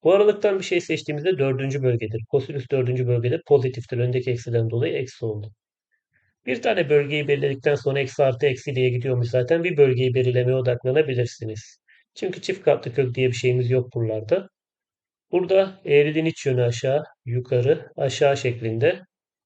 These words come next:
konkev up, konkev down aralıkları belirleyelim öncelikle. Eksi sonsuz demeyeceğiz. Sıfırdan pi bölü ikiye birleşim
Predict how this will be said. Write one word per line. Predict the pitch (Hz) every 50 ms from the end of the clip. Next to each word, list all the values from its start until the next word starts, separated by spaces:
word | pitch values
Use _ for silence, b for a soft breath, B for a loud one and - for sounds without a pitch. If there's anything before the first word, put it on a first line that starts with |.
| _ _ _ _ _ -
konkev | - 143 139 135 131 156 147 139 139
up, | 151 151 - -
konkev | 139 131 123 - 147 139 135 127
down | 135 139 139 135
aralıkları | 127 123 123 120 120 - 127 123 120
belirleyelim | 117 113 110 107 113 110 107 110
öncelikle. | 113 110 117 113 117 - - 165
Eksi | 165 190 151 139 - - - - -
sonsuz | - 143 131 123 120 123 113 110
demeyeceğiz. | 110 113 113 113 110 107 123 147 165 165
Sıfırdan | - - - - 196 190 - 226 202 175 147 127 120 113
pi | - 147 151 143
bölü | 139 127 120
ikiye | 117 117 113 - 110 117 - - _ _ _ _ _ _ _ _ _ _ _ _ _ _ _ _ _ _ _ _ _ _ _ _ _ _ _ _ _ _ _ _ _ _ _ _ _ _ _ _ _ _ _ _ _ _ _ _ _ _ _ -
birleşim | 131 117 123 139 143 147 151 147 - - - 165 190 190 190